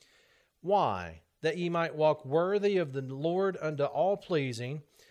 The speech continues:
being fruitful in every good work and increasing in the knowledge of God." Well, how is all that stuff gonna work?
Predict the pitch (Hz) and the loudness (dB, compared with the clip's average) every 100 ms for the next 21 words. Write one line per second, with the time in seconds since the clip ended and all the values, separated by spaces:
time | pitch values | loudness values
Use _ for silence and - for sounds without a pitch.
0 | _ _ _ 139 160 160 139 - 226 254 | _ _ _ -4 0 0 -4 -4 -4 -4
1 | 170 165 160 165 175 165 180 175 135 151 | -4 -2 0 0 -2 0 0 4 2 2
2 | - 147 147 - 190 220 - 170 160 156 | -2 -6 -6 0 0 0 -2 -4 -2 -2
3 | 156 165 170 175 208 190 104 90 90 _ | 0 -2 -4 -2 0 0 -2 -6 -16 _
4 | _ _ 175 185 - _ _ - - 208 | _ _ -4 -4 -8 _ _ -14 -6 -4
5 | 214 202 202 185 - 185 - 180 175 185 | 0 2 2 0 0 -2 0 -6 -4 -2
6 | 214 156 - | -2 -4 -10